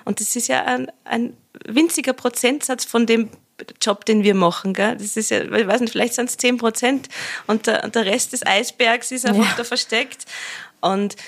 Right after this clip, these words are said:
Speaker 1: na, wir werden uns natürlich schon, äh, viel früher treffen. Wir, äh,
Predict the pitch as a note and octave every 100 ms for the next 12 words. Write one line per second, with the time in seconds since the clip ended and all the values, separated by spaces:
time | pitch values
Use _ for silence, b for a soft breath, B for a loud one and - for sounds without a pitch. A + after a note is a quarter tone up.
0 | B B F3 G3 G#3 G3 F#3 F#3+ A3 A3+
1 | A3+ A3+ B3+ A#3+ A3+ - A3 A3 G#3+ G#3
2 | F#3+ F#3 F#3 F#3+ - D4 - F#3+ F3 F3
3 | D#3+ F3 G#3+ F#3+ F3 F3 - F#3+ -